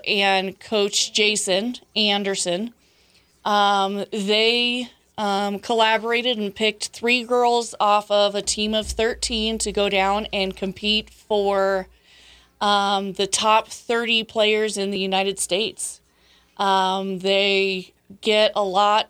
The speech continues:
of working out with, um, professionals who used to play, still play, um, lots of professional coaching, and, um,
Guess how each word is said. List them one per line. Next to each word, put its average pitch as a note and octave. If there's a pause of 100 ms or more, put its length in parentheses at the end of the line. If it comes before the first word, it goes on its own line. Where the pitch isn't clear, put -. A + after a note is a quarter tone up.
of G3
working G#3
out G#3
with, G3
um, F3+
professionals B3+
who A3+
used G#3+
to B3
play, B3
still A#3
play, A#3+ (600)
um, G3+
lots G3+
of G#3
professional G#3+
coaching, B3 (640)
and, G#3 (140)
um, F#3